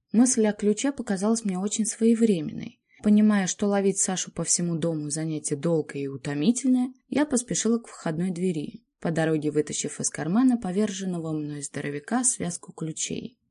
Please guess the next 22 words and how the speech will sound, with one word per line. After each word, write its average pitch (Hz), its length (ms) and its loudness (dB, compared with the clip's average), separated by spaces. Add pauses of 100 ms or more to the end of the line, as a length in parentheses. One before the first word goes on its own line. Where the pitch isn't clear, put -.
(240)
Дверь 233 340 6
была 214 280 6
заперта 208 480 -2
не 226 160 8
только 185 380 0
на 147 140 -6
ключ, 147 420 -10
но 185 140 -2
и 302 120 4
на 220 140 6
большой 160 420 -2
тяжелый 151 480 -4
засов. 160 680 -4 (380)
С - 140 0
минуту 165 400 0
повозившись 151 920 -4
с - 160 2
разными 147 440 -6
ключами, 233 540 0
я 165 180 0
открыла 147 420 -6
дверь 214 360 0